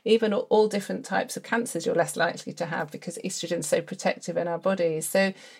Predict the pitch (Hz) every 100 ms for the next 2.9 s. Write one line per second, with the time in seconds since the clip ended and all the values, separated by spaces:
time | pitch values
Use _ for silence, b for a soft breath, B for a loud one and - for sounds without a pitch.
0 | _ 226 247 185 190 175 180 165 185 180
1 | 175 170 156 _ _ - 180 170 - 170
2 | 156 - - - - 190 220 - 170